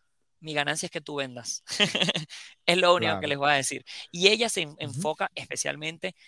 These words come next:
Speaker 1: en, ojo, ahí voy a dejar algo importante para que la gente, "Wow, eso debe ser magia". Ella analiza el producto. Ella analiza el potencial del producto. Si el producto no le ve lo que en verdad le ve, o la persona simplemente no va a invertir lo suficiente,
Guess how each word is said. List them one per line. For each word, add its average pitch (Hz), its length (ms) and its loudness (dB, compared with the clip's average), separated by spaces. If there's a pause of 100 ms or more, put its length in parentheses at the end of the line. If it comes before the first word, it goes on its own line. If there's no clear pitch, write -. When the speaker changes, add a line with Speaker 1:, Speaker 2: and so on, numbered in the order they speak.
(160)
Speaker 1:
en, 185 220 8 (720)
ojo, 151 400 4 (260)
ahí 139 160 6
voy 170 140 -4
a 185 40 4
dejar 131 180 0
algo 151 120 -4
importante 151 560 -4
para 139 160 -8
que 135 100 -10
la 127 80 -6
gente, 131 220 -6
"Wow, 180 360 0
eso 165 160 0
debe 247 220 2
ser 262 180 4
magia". 180 440 0 (420)
Ella 151 260 4
analiza 135 460 0
el 131 80 -2
producto. 127 460 -8 (460)
Ella 151 260 6
analiza 139 420 2
el 151 100 0
potencial 135 420 -2
del 143 100 0
producto. 131 280 -8 (220)
Si - 140 -8
el 131 60 -8
producto 147 580 -4 (180)
no 147 500 -2 (420)
le 170 340 6
ve 170 220 6
lo 147 180 0
que 143 100 -2
en 139 80 -2
verdad 139 220 4
le 170 140 4
ve, 160 180 2
o 156 100 0
la 143 120 6
persona 147 260 -6
simplemente 180 480 -8
no 165 160 -4
va 170 60 0
a - 20 0
invertir 170 340 -4
lo 170 80 -6
suficiente, 170 580 -6